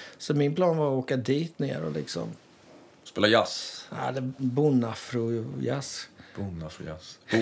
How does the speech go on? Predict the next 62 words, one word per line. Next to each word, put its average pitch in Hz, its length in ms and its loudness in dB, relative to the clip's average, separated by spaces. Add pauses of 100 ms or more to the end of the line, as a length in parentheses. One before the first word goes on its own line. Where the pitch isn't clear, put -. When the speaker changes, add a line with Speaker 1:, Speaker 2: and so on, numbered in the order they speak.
(120)
Speaker 2:
i, 110 200 8
liksom, 107 200 2
Christiania 107 760 8
och 147 200 10
Speaker 1:
<laughs> - 0 -
Ja, 147 380 8
precis, 135 460 2
Speaker 2:
trumma. 104 160 6
Speaker 1:
liksom. 82 340 2
Ja, 127 440 4
det 131 60 -2
var, 135 120 -2
Speaker 2:
Spela 113 180 6
med 95 100 0
Speaker 1:
vad 90 60 -2
det 98 140 8
nu 131 60 6
Speaker 2:
Gasoline. 131 320 4
Speaker 1:
var. 127 120 2
Jag 123 80 2
hade 131 120 0
någon, 123 240 0 (120)
ja, 123 240 0
typ, 120 300 0
jag 127 100 4
hade 139 200 4
en 127 60 2
sån 131 160 -4
här 127 280 -4 (260)
dröm 120 380 0
om 123 100 -2
det, 123 140 -4
men 131 120 2
det 135 60 2
blev 143 200 4
aldrig 135 240 0
av. 135 100 -6 (1160)
Speaker 2:
Ja, - 120 -12
men 143 80 -4
det 127 60 -4
Speaker 1:
På 151 60 -4
Speaker 2:
blev 165 120 8
Speaker 1:
grund 151 200 10
av 139 80 4
det 135 60 4
här. 143 160 0 (180)
Speaker 2:
Ja, 127 380 4
men 90 160 -2
det 95 60 2
blev 107 260 4
rätt 87 180 -2
bra 85 120 0
ändå. 87 240 -2 (160)
Speaker 1:
För - 120 4
sen 143 160 6
slutade 208 440 6
jag 160 80 8
och 180 80 4
var 190 100 6
på 180 100 -2
väg 160 360 6
igen. 160 440 2